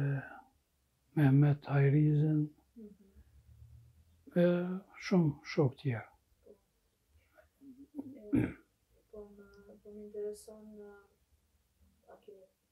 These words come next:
Speaker 2: po më duket që keni pas edhe do si fletushka ku kanë qenë do rregulla ose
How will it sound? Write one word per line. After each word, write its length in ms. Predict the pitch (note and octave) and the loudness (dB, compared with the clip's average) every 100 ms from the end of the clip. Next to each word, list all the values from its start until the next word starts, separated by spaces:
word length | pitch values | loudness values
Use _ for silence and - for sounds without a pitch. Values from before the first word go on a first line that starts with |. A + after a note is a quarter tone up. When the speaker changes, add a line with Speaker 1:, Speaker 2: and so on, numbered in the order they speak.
| _ | _
Speaker 2:
po 60 | - | -14
më 140 | F#3 | -14
duket 280 | G3+ B3 C4 | -14 -14 -12
që 160 | B3+ A3+ A3 G#3+ G#3 - _ _ _ _ G#3+ | -8 -8 -8 -10 -12 -14 _ _ _ _ -16
keni 180 | G#3 G3+ | -16 -12
pas 320 | - A3+ A3+ G#3+ | -6 -6 -6 -12
edhe 220 | G3+ G3 | -14 -14
do 140 | G3 G#3 | -12 -12
si 280 | G3+ - G3 F#3 F3+ _ _ _ _ _ _ _ _ _ | -12 -14 -14 -14 -18 _ _ _ _ _ _ _ _ _
fletushka 680 | G3+ G3+ A#3 D#4 E4 - A3+ | -8 -8 -8 -12 -10 -8 -8
ku 120 | A3+ | -8
kanë 240 | A3+ A3+ A3+ | -10 -12 -10
qenë 300 | B3 A3+ A3 | -10 -10 -10
do 160 | G#3+ G#3 G#3 G3 - _ _ _ _ | -6 -4 -4 -8 -16 _ _ _ _
rregulla 680 | - A3 C#4 A3+ G#3+ F#3+ F3+ F#3 | -6 -2 -2 -2 -8 -6 -6 -8
ose 280 | F#3 - G3 | -10 -12 -12